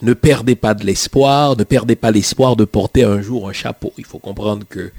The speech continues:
<laughs> ce, dans ce pays de soleil brûlant, dans ce pays de, de, de chaleur intense, euh, on a souvent besoin de porter un chapeau, sauf que le chapeau, il faut l'acheter, pas vrai ?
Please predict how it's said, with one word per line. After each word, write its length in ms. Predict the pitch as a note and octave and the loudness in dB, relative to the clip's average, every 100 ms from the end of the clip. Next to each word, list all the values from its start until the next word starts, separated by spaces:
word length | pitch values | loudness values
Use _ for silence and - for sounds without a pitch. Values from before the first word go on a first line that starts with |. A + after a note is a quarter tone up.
| - - - - | -20 -18 -16 -10
<laughs> 380 | B2+ - - _ | -12 -12 -20 _
ce, 200 | - D#3+ - - - - - | -14 -14 -14 -20 -20 -20 -18
dans 140 | - | -14
ce 160 | - G2 | -10 -8
pays 500 | F2 G#2 G#2 A2 G#2+ | -2 2 2 2 -2
de 120 | F2+ | -2
soleil 480 | E2+ - F#2 F2+ E2+ | -6 -4 -2 -2 -2
brûlant, 540 | D#2+ D#2+ B2+ F#2 G2+ | -2 4 4 4 0
dans 140 | G#2 A#2+ | -4 -8
ce 160 | - | -8
pays 440 | E2+ - F#2+ G2 G#2 | -10 -4 -4 -2 -6
de, 240 | E2 E2 - _ _ _ - - - - - | -8 -10 -12 _ _ _ -8 -8 -8 -12 -6
de, 420 | - D2 A1+ - | -6 -6 -10 -10
de 100 | - | -8
chaleur 600 | - - B2+ B2+ B2 G#2+ | -4 0 2 4 4 4
intense, 760 | G2 F#2+ - C#3+ D#3 - - - _ _ _ - - _ _ _ _ - - | 0 -2 -4 -6 -8 -10 -12 -16 _ _ _ -20 -20 _ _ _ _ -20 -18
euh, 260 | - - G#2+ | -14 -12 -10
on 140 | F#2+ | -8
a 100 | F#2 | -6
souvent 360 | - G#2+ A2 G#2 | -4 -2 0 2
besoin 360 | G2 F#2 A2+ | 0 2 0
de 60 | G#2 | -2
porter 360 | G2 F2 - | -4 -4 -2
un 120 | G2 F2 | -2 -2
chapeau, 440 | - G#2+ - F#2 | -4 -4 -4 -6
sauf 240 | - F2+ | -6 -12
que 80 | - | -8
le 120 | E2 | -8
chapeau, 380 | D#2+ - F2+ B2 | -8 -10 -10 -8
il 120 | G#2 | -8
faut 140 | - F2 | -8 -10
l'acheter, 380 | F#2+ - - B1 | -10 -12 -12 -12
pas 180 | - | -12
vrai ? 180 | E2 C3+ | -12 -12